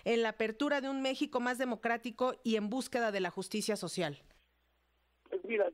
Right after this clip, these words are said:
Speaker 2: déjame contártelo como, eh, pensando en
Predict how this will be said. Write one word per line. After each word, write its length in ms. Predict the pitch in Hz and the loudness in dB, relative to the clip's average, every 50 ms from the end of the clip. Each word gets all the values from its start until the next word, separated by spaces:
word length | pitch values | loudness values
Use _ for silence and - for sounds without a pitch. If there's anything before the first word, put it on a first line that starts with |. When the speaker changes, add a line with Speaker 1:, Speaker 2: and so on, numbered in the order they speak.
| - - | -2 -4
Speaker 2:
déjame 400 | 220 247 - - 262 254 220 196 | -6 -4 -2 -2 -2 -2 -4 -6
contártelo 960 | - - - - - - - - 220 220 220 - - 196 190 196 185 165 - | -6 -6 -6 -6 -6 -8 -6 -4 -4 -4 -2 -2 -4 -4 -2 -2 -4 -4 -4
como, 640 | - 170 170 160 160 160 160 - 147 - - - _ _ _ _ _ _ _ _ _ _ | -4 -4 -2 0 0 0 2 2 0 0 -4 -8 _ _ _ _ _ _ _ _ _ _
eh, 160 | - - - - _ | -12 -12 -12 -10 _
pensando 580 | - 185 175 180 - - 240 240 247 240 220 220 | -2 -2 -2 -2 -2 0 0 2 2 2 0 0
en 120 | 190 170 | -2 -2